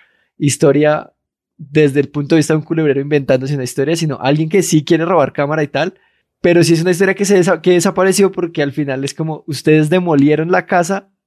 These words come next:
para no dejarla, porque yo no sé qué hicieron con estas cosas, se las robaron, pero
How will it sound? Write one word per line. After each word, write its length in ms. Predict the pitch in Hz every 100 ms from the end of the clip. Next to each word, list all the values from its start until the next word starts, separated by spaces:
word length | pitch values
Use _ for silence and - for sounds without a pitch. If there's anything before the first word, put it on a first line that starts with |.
| -
para 260 | 147 139
no 160 | 135 131
dejarla, 600 | 143 156 185 160 175 294 _ _ _ _ _ _ -
porque 600 | 160 147 147 135 - - 151 _ _ _ _ _ _ _
yo 300 | 165 143 156
no 120 | 151
sé 160 | 156 190
qué 120 | -
hicieron 280 | 190 190 196
con 160 | 190 170
estas 300 | 143 135 -
cosas, 320 | 240 233 135
se 100 | 147
las 180 | 131 123
robaron, 580 | 120 143 196 202 214 185
pero 320 | 151 139 135